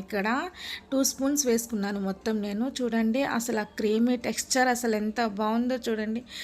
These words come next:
చూస్తుంటేనే తినేయాలనిపిస్తుంది కదా, చాలా బాగుంది. మీరు కూడా ఇలాగే చేసుకోండి ఫ్రెండ్స్. ఇలా చేసి చూడండి ఒకసారి. ఇంట్లోనే మనం ఇంత చక్కగా పిల్లలకి మన చేతులతోనే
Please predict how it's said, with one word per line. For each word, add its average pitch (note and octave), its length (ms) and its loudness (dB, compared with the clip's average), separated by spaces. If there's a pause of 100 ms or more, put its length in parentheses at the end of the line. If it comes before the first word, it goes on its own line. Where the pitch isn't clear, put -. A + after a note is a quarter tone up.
(240)
చూస్తుంటేనే A#3+ 640 4
తినేయాలనిపిస్తుంది G#3+ 1040 -2
కదా, A3 120 -2 (120)
చాలా G3 220 -2
బాగుంది. G3 360 -2
మీరు G3 220 -4
కూడా G3+ 160 -4
ఇలాగే G#3 360 -2 (100)
చేసుకోండి G3 220 -6 (220)
ఫ్రెండ్స్. A#3 260 -4 (380)
ఇలా G#3 160 2 (140)
చేసి G#3 280 0 (120)
చూడండి G#3+ 360 2
ఒకసారి. G#3 540 -2 (400)
ఇంట్లోనే A#3 480 4
మనం A#3+ 280 2
ఇంత G#3 100 -4
చక్కగా A3+ 500 -2
పిల్లలకి A3 560 0
మన A3+ 200 0 (100)
చేతులతోనే A3+ 500 0